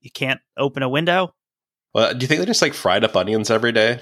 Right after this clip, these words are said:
Speaker 2: just to be like, "Here you go. That's what it smells like again. Just
Speaker 1: That's
Speaker 2: go
Speaker 1: what
Speaker 2: nose
Speaker 1: it
Speaker 2: blind
Speaker 1: is.
Speaker 2: to it." <laughs>
Speaker 1: Believe me, there are worse things it could smell like in here.
Speaker 2: Fried onions and diesel fuel.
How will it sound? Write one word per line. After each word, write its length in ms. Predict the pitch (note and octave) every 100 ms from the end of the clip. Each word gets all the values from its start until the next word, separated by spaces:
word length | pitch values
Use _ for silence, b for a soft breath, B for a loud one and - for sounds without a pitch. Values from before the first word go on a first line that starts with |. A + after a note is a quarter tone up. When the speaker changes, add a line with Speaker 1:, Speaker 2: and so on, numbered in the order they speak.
| -
Speaker 2:
just 200 | - -
to 40 | -
be 100 | G2
like, 160 | F2+
"Here 160 | - G#2
you 80 | G2
go. 220 | A#2 F#2+
That's 240 | F#2 - G#2+
what 80 |
it 40 | G2
smells 340 | - G#2+ F2+
like 140 | F2+ F2
again. 340 | E2 F#2 F2
Just 180 | F#2 B2+
Speaker 1:
That's 20 |
Speaker 2:
go 40 | G2+
Speaker 1:
what 120 | F#2+
Speaker 2:
nose 100 | F#2+
Speaker 1:
it 40 |
Speaker 2:
blind 140 | F3 E3
Speaker 1:
is. 60 | A#2
Speaker 2:
to 160 | F2 F2
it." 880 | - _ _ _ _ _ _ C#3 -
<laughs> 0 |
Speaker 1:
Believe 260 | D3 G3
me, 120 | F#3
there 180 | D3+ E3
are 60 | D3
worse 280 | D3+ D3+ -
things 240 | D#3 C#3+
it 60 | D3
could 120 | C3
smell 240 | - E3
like 200 | C3+ B2+
in 80 | B2+
here. 320 | A#2 A#2 - _ _ _ _
Speaker 2:
Fried 320 | - G2+ B2
onions 300 | A#2 B2 A#2
and 160 | G2 D2+
diesel 320 | E2 E2 -
fuel. 380 | - - -